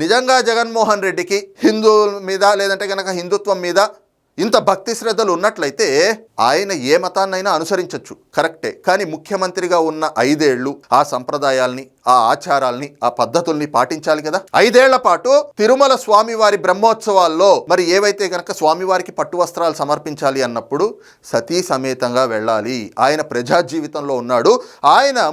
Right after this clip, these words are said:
ముఖ్యమంత్రిగా ఉన్నాడు కాబట్టి, వాళ్ళ సతీమణి ఆవిడ ఏ మతాన్ని అనుసరించినా కూడా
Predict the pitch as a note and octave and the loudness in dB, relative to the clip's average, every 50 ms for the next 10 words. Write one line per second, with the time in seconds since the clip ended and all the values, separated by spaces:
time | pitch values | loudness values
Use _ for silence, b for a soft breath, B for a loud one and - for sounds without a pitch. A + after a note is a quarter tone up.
0 | E3 D3+ D#3 - B3 A#3 A#3+ A#3+ A#3 A3+ G#3 G3 F#3 D#3+ D3+ D#3 D#3 C#3+ C3 - | -4 -10 -10 -6 -6 -6 -6 -6 -6 -4 -2 0 0 0 0 0 -2 -4 -2 -4
1 | B2 B2 C3 D#3 D3+ - A#3+ C#4 D4+ D4+ - G#2 G#2+ A2 A#2 A#2+ A#2+ A#2 A2+ A2 | -4 -4 -4 -6 -6 -8 -8 -8 -8 -10 -10 -6 -2 -2 0 0 2 2 0 0
2 | G#2+ - - C3 A#2+ - F3+ F#3 F3 D#3 B2 G#2 - _ _ _ _ _ - - | -2 -4 -6 -6 -2 -2 0 0 0 0 -2 -4 -8 _ _ _ _ _ -4 0
3 | G#2+ C3+ D#3+ F3+ G3+ F#3 F3+ E3 C3+ C3 C#3 D#3+ F3+ F3 E3 E3+ F3+ F3 F3 F3 | 2 2 2 2 0 -4 -6 -8 -8 -6 -6 -6 -6 -6 -6 -6 -4 -6 -4 -4
4 | E3+ D#3 D3+ D3 F3 D#3 D3 C3+ - - E3 D#3+ - A#2+ B2 D3+ F#3 | -6 -8 -8 -8 -10 -10 -10 -10 -8 -6 -6 -6 -4 -2 0 0 0